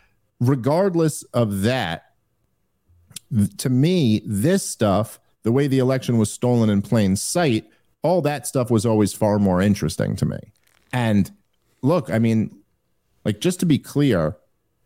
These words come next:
at the very least, what the Hunter Biden laptop demonstrated was just the incredibly corrupt,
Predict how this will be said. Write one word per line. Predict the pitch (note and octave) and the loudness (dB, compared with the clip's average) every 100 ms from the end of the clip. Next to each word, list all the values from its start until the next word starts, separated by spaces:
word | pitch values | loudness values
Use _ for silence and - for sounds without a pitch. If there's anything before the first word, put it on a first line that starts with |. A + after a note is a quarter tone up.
| - | -6
at | D3+ - | -6 -2
the | B2+ C#3+ | 0 2
very | A2+ G2+ G#2+ D#3+ F#3 A3 A3+ G#3 D3+ - | 0 -4 -2 0 2 2 2 2 0 0
least, | A#2+ A#2 C3 A#2 - - - _ _ _ _ _ _ | 0 2 2 0 -4 -12 -14 _ _ _ _ _ _
what | C3 C3+ | -4 -2
the | C3 | -2
Hunter | A2+ D3+ E3 C3+ | -2 0 0 -2
Biden | - B2 B2 B2 A2 | -2 -2 0 2 2
laptop | G#2 A2+ A2+ C3 A#2 A2 - _ - G#2 | 2 0 -2 -2 -2 -2 -8 _ -8 -2
demonstrated | A#2+ A#2 G#2+ - - F#2+ F2 C2+ - _ _ _ | 0 2 0 0 0 0 2 -2 -6 _ _ _
was | A#2+ C3 B2+ - _ _ _ _ _ _ _ - | -2 0 0 -6 _ _ _ _ _ _ _ -2
just | C3+ D3 - | 0 0 0
the | D3 - | -2 0
incredibly | C3+ B2 - - - D3+ D#3+ E3+ F3 E3 C3+ C3+ | -2 -2 -6 -12 -4 0 2 0 0 -2 2 0
corrupt, | A2+ - - A#2 G#2 G#2+ B2 - - - | 0 -6 -4 -2 0 0 0 -2 -8 -16